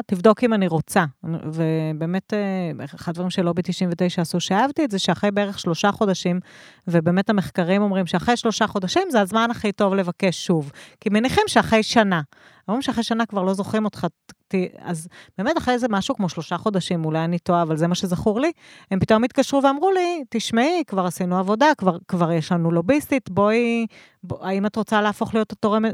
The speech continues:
תורמת קבועה, ל-, ל-, להיות, אה, מממנת קבועה של הלוביסט הציבורי?"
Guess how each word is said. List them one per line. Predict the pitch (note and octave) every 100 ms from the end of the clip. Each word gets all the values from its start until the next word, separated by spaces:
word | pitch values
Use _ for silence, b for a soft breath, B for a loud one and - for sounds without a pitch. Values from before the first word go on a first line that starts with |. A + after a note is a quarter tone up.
| -
תורמת | G#3 G#3+ G#3+
קבועה, | - B3 F#4
ל-, | A#3 F#3
ל-, | F#3 - F#3 F#3 F3+ F3+
להיות, | F3+ F#3 G3+ A3+
אה, | A3
מממנת | A3 G#3+ G#3+ A3 A#3+ B3+
קבועה | - A3 A3+
של | A3 A3
הלוביסט | G#3+ G#3 G3+ - F#3+ G3 F#3 A3 - G#3+
הציבורי?" | G3 F#3 - F3+ F3 F3